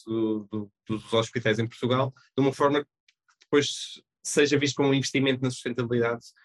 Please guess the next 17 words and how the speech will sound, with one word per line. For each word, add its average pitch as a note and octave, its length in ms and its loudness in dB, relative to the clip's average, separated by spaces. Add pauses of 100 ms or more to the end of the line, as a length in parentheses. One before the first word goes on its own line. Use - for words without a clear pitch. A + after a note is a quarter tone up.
(160)
e A#2+ 80 -6
que C#3 100 -2
muitas B2+ 260 6
vezes A#2+ 180 0
não B2 200 4
é. A2 180 0
Ainda A2 180 -2
temos A#2 260 0
muito A#2+ 320 0
uma A#2+ 100 2
lógica A#2 480 0
de G2+ 60 -14 (800)
desenvolvimento B2 840 2
interno A#2 640 0 (280)
de - 120 -20
tecnologia A2+ 640 0
dentro A2 240 -2